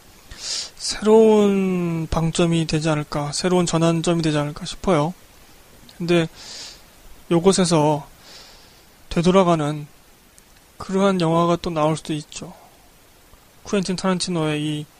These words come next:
깊은 뜻을 모르고. <laughs> 그러네요.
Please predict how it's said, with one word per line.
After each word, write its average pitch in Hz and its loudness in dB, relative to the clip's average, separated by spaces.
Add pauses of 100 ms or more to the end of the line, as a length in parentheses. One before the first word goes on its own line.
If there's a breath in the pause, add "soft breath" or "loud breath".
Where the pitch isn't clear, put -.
깊은 180 -4
뜻을 170 0
모르고. 156 0 (100)
<laughs> - -14
그러네요. 165 0